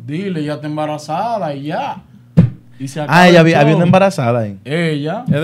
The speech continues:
Speaker 3: de, es de eso que surge. Él está diciendo, "Sírvete a tu, fir-, sírvela a tu mujer y ella está embarazada".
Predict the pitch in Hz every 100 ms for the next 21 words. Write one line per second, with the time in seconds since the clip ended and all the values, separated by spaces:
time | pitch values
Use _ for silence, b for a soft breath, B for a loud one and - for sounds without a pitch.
0 | - 165 180 165 196 196 202 202 220 156
1 | 113 107 107 _ _ - 120 139 160 170
2 | 156 143 165 170 165 156 160 165 170 170
3 | 170 175 185 185 175 170 175 185 175 156
4 | 151 156 160 156 156 160 107 90